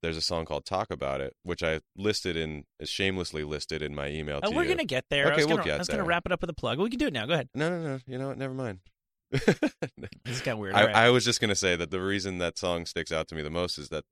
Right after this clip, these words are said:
Speaker 1: this is the first time that Katy has ever had a full lead on a song.
Speaker 2: What do you mean?
Speaker 1: Um,
Speaker 2: How is that possible?
Speaker 1: like, she's always been a singer in the band, of course.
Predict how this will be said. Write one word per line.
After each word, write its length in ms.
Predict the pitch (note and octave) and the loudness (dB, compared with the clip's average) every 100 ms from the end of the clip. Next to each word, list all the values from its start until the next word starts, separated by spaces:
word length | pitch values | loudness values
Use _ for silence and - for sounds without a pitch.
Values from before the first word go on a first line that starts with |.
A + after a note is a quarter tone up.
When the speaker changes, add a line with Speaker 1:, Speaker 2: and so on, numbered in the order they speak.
| - | -6
Speaker 1:
this 180 | F2+ | -6
is 120 | F#2+ E2+ | -6 -8
the 100 | D#2 | -10
first 440 | - E2+ E2+ - | -6 -4 -4 -6
time 500 | E2+ D#2+ D2+ D2 C#2 - _ _ _ - | -6 -6 -6 -8 -12 -18 _ _ _ -12
that 140 | C#2+ - | -12 -12
Katy 580 | - D#2+ D#2 D#2 D2+ C#2+ _ _ _ _ | -10 -8 -6 -8 -10 -12 _ _ _ _
has 220 | E2 D2+ - | -8 -6 -6
ever 260 | E2 D2+ D2+ | -6 -6 -6
had 220 | D2+ C#2+ | -6 -8
a 120 | C#2+ - _ | -10 -14 _
full 360 | E2 D#2 D#2 D2 - | -6 -4 -6 -10 -14
lead 520 | D2+ D2 C#2 A#1 B1+ - _ - | -10 -10 -10 -12 -16 -20 _ -14
on 100 | C2 | -8
a 60 | |
song. 360 | - A#1 G1+ - _ | -6 -6 -12 -18 _
Speaker 2:
What 80 | - | -6
do 60 | A3 | -4
you 60 | C4 | -2
mean? 340 | C4+ A#2 G#2+ - | -2 -2 -6 -6
Speaker 1:
Um, 420 | E2 D#2 D2+ C#2+ | -2 -2 -4 -6
Speaker 2:
How 60 | G3 | -2
is 60 | |
that 140 | G#3 F3+ | 0 0
possible? 460 | G3+ G3 G#3 F#2 - - | 0 -2 -4 -6 -10 -2
Speaker 1:
like, 160 | G2 | -2
she's 380 | - - B2 B2 | 0 -2 -2 2
always 320 | A#2 A#2 A2+ | 4 4 0
been 480 | F#2 G2 G2 F#2+ F#2+ - - | -2 0 0 -2 -6 -10 -6
a 40 | |
singer 280 | G2+ D#3 F2+ | 0 0 0
in 80 | D2 | -2
the 60 | C#2+ | -6
band, 160 | - | -8
of 120 | - - | -8 -2
course. 360 | A#2 D2+ - | 0 0 -4